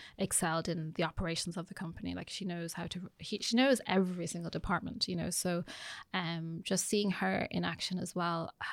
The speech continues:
And, you know, if I have any, um,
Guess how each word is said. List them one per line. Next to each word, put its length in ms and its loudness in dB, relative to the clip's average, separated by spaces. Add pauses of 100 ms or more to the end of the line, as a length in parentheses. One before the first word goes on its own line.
And, 340 -4 (320)
you 80 6
know, 240 4 (280)
if 160 4
I 60 10
have 340 6
any, 520 4 (440)
um, 320 -4